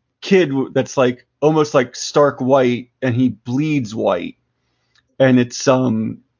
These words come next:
he's kind of escorting this kid through the city and trying to get him out of the city and, like, away from, like, this, you know, these night-, this nightmare world. And that's kind of the, the, the, the, the,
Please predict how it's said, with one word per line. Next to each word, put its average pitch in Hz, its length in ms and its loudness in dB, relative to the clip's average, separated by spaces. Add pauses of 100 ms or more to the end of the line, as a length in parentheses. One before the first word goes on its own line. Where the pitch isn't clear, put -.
(240)
he's 127 140 -6
kind 156 220 0
of 143 100 -2
escorting 147 520 0
this 131 140 -4
kid 135 300 -2
through 135 120 -2
the 127 120 -2
city 131 600 0 (300)
and 123 120 -2
trying 143 200 0
to 135 60 4
get 131 160 2
him 135 100 4
out 127 240 4
of 127 60 0
the 123 80 2
city 127 480 2
and, 113 100 -2
like, 117 160 -2
away 117 260 2
from, 120 300 -4
like, 117 240 -4 (120)
this, - 420 -6
you 127 120 2
know, 113 360 0
these 120 240 0
night-, 113 340 0
this 123 220 -2
nightmare 117 380 2
world. 120 380 -2 (480)
And 156 120 4
that's 185 140 0
kind 220 280 0
of 262 60 -2
the, 214 200 -2 (140)
the, 147 220 -6 (320)
the, 123 480 -4 (440)
the, 110 320 -4
the, 110 320 -6